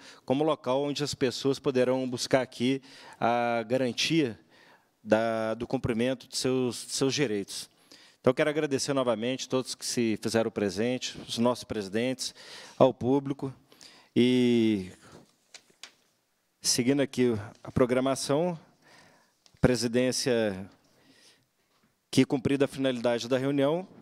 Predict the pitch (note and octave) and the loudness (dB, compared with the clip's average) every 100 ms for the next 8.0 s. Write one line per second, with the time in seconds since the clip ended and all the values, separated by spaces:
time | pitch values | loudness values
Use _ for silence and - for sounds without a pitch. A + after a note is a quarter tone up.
0 | - A2+ C3+ C#3 B2 B2+ - - A2+ G#2+ | -8 -2 0 2 2 0 -2 -4 -2 0
1 | A#2 - A2+ B2+ D3 C#3+ C#3+ E3+ D#3+ - | -2 -2 -2 0 -2 0 0 0 -4 -10
2 | _ - - - - A#2+ A#2 - D#3+ C#3 | _ -20 -20 -20 4 4 4 0 -4 0
3 | A#2+ C3+ D3 D3+ - A#2+ - A#2 A#2 B2+ | 2 2 0 -2 -4 -6 -4 -2 0 2
4 | C3 D#3 C#3 B2+ A#2+ B2+ G#2+ - D3 A#2+ | 2 0 -4 -4 -2 -2 -2 -2 0 0
5 | B2 D#3+ D#3+ - - - - - B2+ C3 | 0 -2 -4 -8 -12 -20 -18 2 4 4
6 | D#3 C3+ A#2+ C3+ B2+ G#2+ B2+ A#2 - B2+ | 0 -2 0 2 0 -2 0 0 0 -2
7 | - C3 A#2 A#2 B2+ C3 C3 C3+ D3+ D3+ | 0 -2 0 0 0 0 0 0 -2 -4